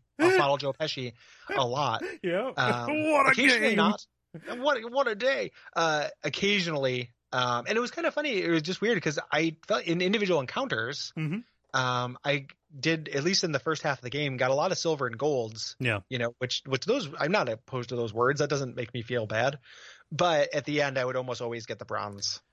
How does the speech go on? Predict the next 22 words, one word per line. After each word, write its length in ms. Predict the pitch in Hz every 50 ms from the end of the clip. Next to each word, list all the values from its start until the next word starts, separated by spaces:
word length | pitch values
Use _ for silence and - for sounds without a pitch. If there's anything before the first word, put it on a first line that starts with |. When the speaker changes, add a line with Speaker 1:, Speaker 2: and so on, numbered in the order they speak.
| _ _ _ _ _ _ _ _ _ _ -
Speaker 1:
uh, 240 | 117 113 110 113 117
thing. 340 | - - - - - 127 - -
So 40 | 131 135 123 110 104
I 60 | 101
Speaker 2:
Yeah. 40 | 98
Speaker 1:
don't, 280 | 101 156 160 156 -
I 60 | 147 143
wasn't 360 | 160 180 175 190 185 160 165
actually 300 | 151 147 143 - 156 139
playing 260 | - 156 143 135 123
for 120 | - 123
points. 460 | - - 226 220 208 196 - - - -
That's 180 | 131 123 - -
what, 100 | 123 123
that's 160 | 123 120 113
what 100 | 123 120
it 60 | 120
was. 240 | 131 139 143 139 127
I 60 | 127
was 120 | 120 117 117
playing 400 | - - 127 123 120 123 120 113
for 300 | - 120 113 113 110